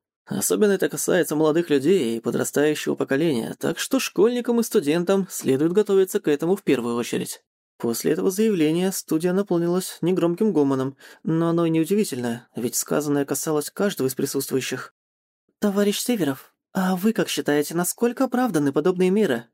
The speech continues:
переключила внимание на шефа ведущая. "Разве это не пережиток прошлого? Во многих ли странах существуют подобные практики?" "М, в том или ином виде подготовка населения проводится везде",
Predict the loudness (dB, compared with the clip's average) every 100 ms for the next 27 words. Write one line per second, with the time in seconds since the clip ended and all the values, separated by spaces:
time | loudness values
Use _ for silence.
0 | _ _ _ -2 0 -2 0 2 2 0
1 | 0 0 0 0 -2 0 0 0 0 2
2 | 0 -2 -8 -10 _ _ -20 _ -2 0
3 | 0 0 0 0 0 0 0 -2 0 0
4 | 0 -2 -4 -6 _ _ _ 0 2 2
5 | 0 0 -4 -2 -2 -2 -2 -4 -4 -2
6 | 0 0 2 0 0 0 0 -2 -2 -4
7 | -4 -6 _ _ _ _ -12 -8 -8 -6
8 | -8 -8 -4 0 2 2 4 2 2 2
9 | 2 2 0 -8 -8 -4 -2 0 0 0
10 | 0 0 2 4 4 2 2 2 2 -2
11 | 0 4 2 2 -12